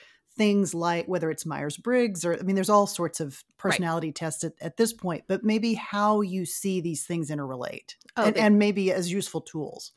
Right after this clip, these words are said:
Speaker 2: They totally interrelate. And I think all of those tools are extremely beneficial, but they're very different.
Speaker 1: Mm.
Speaker 2: And I think that's beautiful. You know, we're a very complex, uh, human beings, right? We're not just simple.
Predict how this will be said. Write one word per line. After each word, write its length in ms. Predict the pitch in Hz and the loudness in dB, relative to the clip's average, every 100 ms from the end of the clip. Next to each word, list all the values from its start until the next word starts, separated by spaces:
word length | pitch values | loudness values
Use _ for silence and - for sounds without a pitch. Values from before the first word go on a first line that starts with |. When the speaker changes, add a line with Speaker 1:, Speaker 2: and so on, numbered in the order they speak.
| _ _ _ _ _ _ _ _ | _ _ _ _ _ _ _ _
Speaker 2:
They 120 | 214 247 | -4 -4
totally 560 | - 247 233 196 - - | -2 -2 -2 -2 -6 -12
interrelate. 600 | 202 185 190 165 101 - 214 | -10 -10 -8 -8 -8 -10 -4
And 380 | 208 202 202 - _ - | -2 -2 -4 -8 _ -4
I 100 | 247 | -2
think 200 | 294 - | -2 -6
all 220 | 190 208 | -6 -4
of 80 | 285 | -4
those 180 | 285 277 | -4 -6
tools 380 | - 277 277 247 185 | -6 -6 -6 -6 -12
are 180 | 180 | -14
extremely 840 | - - - - _ 226 277 247 - | -14 -14 -16 -16 _ -4 -2 -2 -2
beneficial, 480 | 165 165 185 262 269 | -8 -6 -4 -2 -2
but 120 | 302 | -2
they're 140 | 311 | -2
very 240 | 269 339 302 | -2 -2 -2
different. 460 | - 180 151 - - - | -4 -8 -14 -16 -20 -8
Speaker 1:
Mm. 220 | 180 156 | -4 -2
Speaker 2:
And 100 | 226 | 0
I 60 | 240 | 0
think 160 | 294 320 | 0 -4
that's 180 | 294 | -6
beautiful. 640 | - 202 233 - - - - - | -8 -6 -4 -4 -8 -12 -10 -4
You 120 | 208 | -4
know, 340 | 190 196 202 | -2 -2 -4
we're 300 | 190 233 320 | -4 -2 -2
a 40 | 190 | -2
very 380 | 165 202 240 233 | -4 -2 0 -2
complex, 840 | - - 190 202 - 170 - - _ _ _ - | -6 -8 -6 -6 -8 -8 -6 -8 _ _ _ -14
uh, 220 | 175 165 160 _ | -10 -10 -12 _
human 240 | - 214 175 | -4 -2 -2
beings, 360 | 160 - - | -6 -10 -10
right? 220 | 170 175 - | -6 -6 -6
We're 80 | |
not 200 | 196 196 | -6 -8
just 380 | 190 180 - - | -8 -10 -8 -6
simple. 420 | 196 - - - | -6 -6 -12 -18